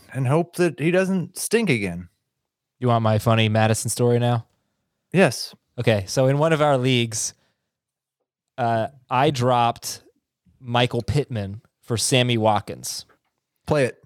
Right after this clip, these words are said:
Speaker 2: What? I don't have, you're not, so idiot moron. I don't have the clip.
Speaker 1: No,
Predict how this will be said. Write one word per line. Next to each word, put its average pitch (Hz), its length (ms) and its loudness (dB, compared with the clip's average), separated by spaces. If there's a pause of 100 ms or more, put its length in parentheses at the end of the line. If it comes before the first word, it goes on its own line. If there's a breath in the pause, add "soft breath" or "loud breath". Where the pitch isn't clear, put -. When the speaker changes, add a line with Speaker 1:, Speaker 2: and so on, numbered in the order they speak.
(880)
Speaker 2:
What? 143 400 -2 (800)
I 139 140 0
don't 147 140 2
have, 139 260 2 (140)
you're 147 200 2
not, 151 240 0
so 147 140 -2
idiot 147 380 0
moron. 156 380 2
I 139 60 2
don't 143 120 0
have 127 240 -2
the 123 240 -4
clip. 160 260 -2
Speaker 1:
No, 160 360 0